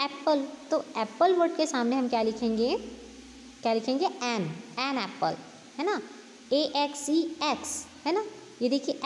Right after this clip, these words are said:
एक्स, तो फर्स्ट लेटर क्या है? वॉवेल है, ए, ए vowel, तो हम क्या यूज़ करेंगे उसके साथ? एन, एन एक्स। ठीक है, ए पी, ए पी ई ऐप, है ना, तो एन ऐप, क्योंकि इसका first letter भी हमारा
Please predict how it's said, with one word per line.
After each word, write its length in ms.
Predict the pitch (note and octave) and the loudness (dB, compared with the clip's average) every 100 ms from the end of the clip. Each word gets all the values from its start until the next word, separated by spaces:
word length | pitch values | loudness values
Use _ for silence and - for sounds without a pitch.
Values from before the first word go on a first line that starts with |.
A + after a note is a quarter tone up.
| C#4+ | -2
एक्स, 220 | A#3 - | -2 0
तो 80 | C#4 | 0
फर्स्ट 340 | C4 B3+ C#4+ | 2 2 2
लेटर 220 | D4 D4+ D4 | 2 2 2
क्या 140 | D4 | 0
है? 100 | D#4 | 2
वॉवेल 340 | C4+ C4+ D#4 | 4 6 6
है, 180 | D4+ D4 - | 2 0 0
ए, 200 | C4+ C#4+ C#4 - | 0 0 -2 -4
ए 100 | B3+ C#4 | -2 2
vowel, 340 | C4 A#3 A#3+ - - - | 4 4 0 -4 -14 -4
तो 60 | - | 4
हम 120 | C#4+ | 6
क्या 160 | C#4+ C#4 | 6 4
यूज़ 240 | D4 D4 | 4 2
करेंगे 280 | - D4 D4+ | 2 4 4
उसके 180 | D4+ D#4 | 2 -2
साथ? 380 | D#4 F4 - - | -4 -4 -6 -4
एन, 180 | A3+ E3 D#3+ - - - - - B3 | -2 -2 -6 -12 -18 -20 -16 -6 0
एन 100 | A#3 | 0
एक्स। 540 | D#3 - - - - - - - - | -2 -2 -2 -2 -4 -10 -20 -20 -10
ठीक 160 | - C#4+ | -6 -2
है, 80 | G4 - - - - - - - - - - | -2 -4 -14 -18 -20 -20 -20 -20 -20 -20 -2
ए 140 | C4 D4+ D4+ - | 2 2 0 4
पी, 140 | D4+ D4+ - - - - - - - | 4 4 0 -12 -16 -20 -20 -20 -2
ए 140 | C4 D4 D4 | 2 2 2
पी 140 | C#4+ D4 D4 C#4 | 4 4 2 4
ई 140 | C#4 G#3+ - - C4 | 4 4 0 -6 -2
ऐप, 160 | C#4 - - - - | -2 -4 -10 -10 0
है 80 | |
ना, 160 | F4 G4+ G#4+ - - | 4 2 0 -12 0
तो 140 | - - - - - - | 0 0 -6 -18 -14 -4
एन 180 | C4 D4+ D4 | 0 0 0
ऐप, 160 | G3+ D3+ - - - - | -2 -4 -8 -18 -20 -6
क्योंकि 200 | C4 B3 | -2 0
इसका 200 | D#4 D#4+ | 0 0
first 280 | D#4+ B3 - | 2 0 2
letter 320 | C4+ C#4 C#4+ | 2 4 4
भी 140 | C#4+ D4+ | 4 4
हमारा 380 | D#4+ D4 E4 | 4 4 2